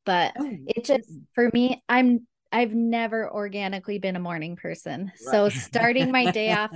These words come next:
Speaker 1: intentionally grateful, it really
Speaker 2: Right.
Speaker 1: helps. <laughs>
Speaker 2: Yeah. Yeah, yeah, you're right. I mean, I go to bed and the fir-, uh, before I, I, you know, go off to sleep is my prayer and my gratitudes again,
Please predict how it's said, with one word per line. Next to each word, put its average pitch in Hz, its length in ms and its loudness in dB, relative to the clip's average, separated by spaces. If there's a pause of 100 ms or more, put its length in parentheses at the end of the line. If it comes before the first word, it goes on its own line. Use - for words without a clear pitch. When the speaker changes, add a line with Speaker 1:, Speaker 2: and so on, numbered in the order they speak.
Speaker 1:
intentionally 240 1040 -6
grateful, 240 680 -2 (420)
it 214 140 -2
really 196 220 2
Speaker 2:
Right. 185 180 2
Speaker 1:
helps. - 380 -14
<laughs> - 80 -2 (280)
Speaker 2:
Yeah. 143 160 0 (220)
Yeah, 233 200 2
yeah, 311 280 4
you're 214 220 4
right. 247 280 2
I 147 80 0
mean, 214 240 -2
I 214 180 2
go 247 200 -2
to 208 80 -2
bed 220 260 2
and 185 240 -10
the 180 100 -14
fir-, 202 240 -10
uh, 185 160 0
before 214 320 -2
I, 196 200 2
I, 180 360 -2
you 196 100 -6
know, 165 120 -6
go 175 120 -4
off 180 180 2
to 156 80 -12
sleep 180 460 -2
is 156 380 -2
my 156 220 -8
prayer 160 400 -4
and 147 160 -6
my 135 180 -6
gratitudes 151 600 -4
again, 104 360 -10